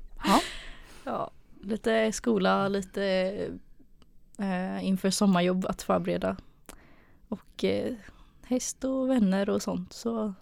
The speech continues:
Speaker 2: som sagt, både kul och jobbiga saker.
Speaker 1: Mm.
Speaker 2: Men det mesta är ändå kul i grunden.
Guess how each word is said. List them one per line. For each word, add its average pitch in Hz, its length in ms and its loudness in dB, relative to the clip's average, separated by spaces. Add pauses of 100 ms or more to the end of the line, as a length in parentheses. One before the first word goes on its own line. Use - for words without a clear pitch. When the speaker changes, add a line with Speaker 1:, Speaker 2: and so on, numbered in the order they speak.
(140)
Speaker 2:
som 220 200 0
sagt, 180 340 0
både 190 380 -2
kul 208 320 -4
och - 340 -12 (100)
jobbiga 208 360 -2
saker. 175 380 -6 (440)
Speaker 1:
Mm. 190 500 2
Speaker 2:
Men 196 120 0
det 190 60 2
mesta 196 280 -2
är 190 180 -2
ändå 196 240 -4 (500)
kul 196 360 2
i 175 100 0
grunden. 175 440 -4